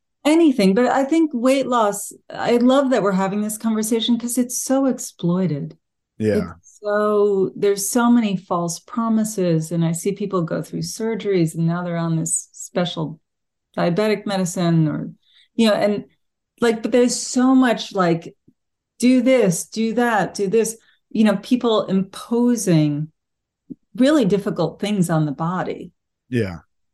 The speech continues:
Speaker 1: Right. And, and really profiting from, uh, we know gyms, right? They market beginning of the year, all sorts of sales, and they know most people quit by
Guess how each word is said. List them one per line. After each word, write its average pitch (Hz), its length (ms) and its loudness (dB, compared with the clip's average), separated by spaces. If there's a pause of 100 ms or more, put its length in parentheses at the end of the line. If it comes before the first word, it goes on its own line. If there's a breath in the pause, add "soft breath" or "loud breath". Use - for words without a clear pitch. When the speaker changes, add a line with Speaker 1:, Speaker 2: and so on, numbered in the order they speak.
(160)
Speaker 1:
Right. 185 460 0
And, 190 420 -2
and 202 360 -4
really 214 260 0
profiting 190 760 -2
from, 151 520 -6 (680)
uh, 156 220 2
we 214 120 2
know 240 220 4
gyms, 190 580 -4 (120)
right? 180 260 0
They 180 120 2
market 175 600 0 (760)
beginning 180 380 2
of 170 80 -2
the 170 80 0
year, 165 640 0
all 165 180 -4
sorts 170 300 -6
of 156 120 -6
sales, 165 580 0
and 175 120 0
they 175 100 0
know 190 120 2
most 196 300 -2
people 214 360 -2
quit 190 400 -2
by 170 400 0